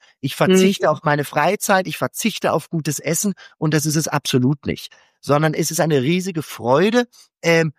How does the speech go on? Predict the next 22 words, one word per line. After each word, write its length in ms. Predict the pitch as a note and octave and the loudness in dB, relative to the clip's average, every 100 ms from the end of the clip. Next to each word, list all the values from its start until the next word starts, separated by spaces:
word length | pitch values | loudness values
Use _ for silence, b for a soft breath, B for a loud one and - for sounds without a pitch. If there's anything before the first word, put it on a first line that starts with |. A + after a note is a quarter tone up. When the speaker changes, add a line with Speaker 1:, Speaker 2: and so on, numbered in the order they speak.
| _ | _
Speaker 1:
wenn 180 | A#2+ D3+ | -2 0
man 100 | D3 | 2
natürlich 420 | C#3+ C3+ F3+ E3 | 0 0 0 0
dann 160 | - C#3 | 0 0
das 140 | A#2+ | 0
Ergebnis 500 | A2+ A#2 F3+ A#3 D#4+ - | -4 -2 -2 0 -2 -4
spürt, 360 | - A#3 A3+ | -4 -2 -2
das 140 | D#3+ - | -2 -6
ist 140 | - | -6
das 140 | A#2 | -4
eine, 400 | - A2+ C#3 F#3 F#3+ B - | -2 0 0 0 -6 B -4
aber 200 | C3+ D3 | -2 -2
die 140 | C#3+ | -2
Umsetzung, 680 | D3+ F#3 F3+ E3+ - F3 D3 | -2 0 2 0 0 -2 -2
die 140 | D3+ | -4
geht 200 | C#3+ D3 | -4 -4
viel 220 | - G#3+ | -4 -2
leichter, 460 | F#3 C#3+ F3+ - D#3+ | 0 0 0 -2 -2
wie 100 | D3+ | 0
man 160 | C3+ B2 | 0 0
manchmal 420 | A#2+ - A#2 G#2 | -2 -2 -4 -2
meint. 400 | F#2 E2+ F#2 | 0 -2 -4